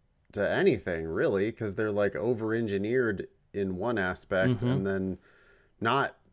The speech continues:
Speaker 1: they don't work well enough in another aspect to make the whole system not work. It's like,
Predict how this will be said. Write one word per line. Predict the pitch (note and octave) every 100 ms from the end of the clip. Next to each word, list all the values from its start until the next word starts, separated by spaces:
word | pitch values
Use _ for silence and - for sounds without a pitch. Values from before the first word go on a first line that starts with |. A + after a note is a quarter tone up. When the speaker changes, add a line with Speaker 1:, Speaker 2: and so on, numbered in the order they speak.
| _ - _ - C#2 C#2+ _ _
Speaker 1:
they | G2+
don't | F2+ B2 C3
work | F#2 F#2 -
well | G2 F#2
enough | F#2 F#2+
in | G2
another | F2+ F2 C3 A#2
aspect | F2 F#2 - - F#2+ -
to | G2
make | G2+ F#2+
the | G2
whole | - A2
system | - D3 C#3+ - F#2
not | G2 G2 E2+
work. | G2+ C#3 F#2 -
It's | -
like, | G#2+ F#2 -